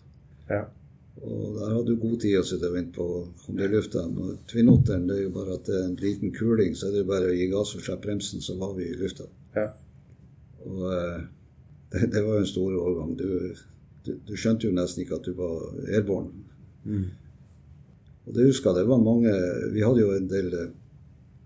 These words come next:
Speaker 2: som kom fra Forsvaret, som hadde flyttet til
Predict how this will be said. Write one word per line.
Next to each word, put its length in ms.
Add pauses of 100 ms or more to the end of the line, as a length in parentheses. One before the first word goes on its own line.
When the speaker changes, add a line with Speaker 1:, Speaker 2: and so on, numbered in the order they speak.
(440)
Speaker 2:
som 160
kom 160
fra 160
Forsvaret, 560
som 140
hadde 100
flyttet 380
til 140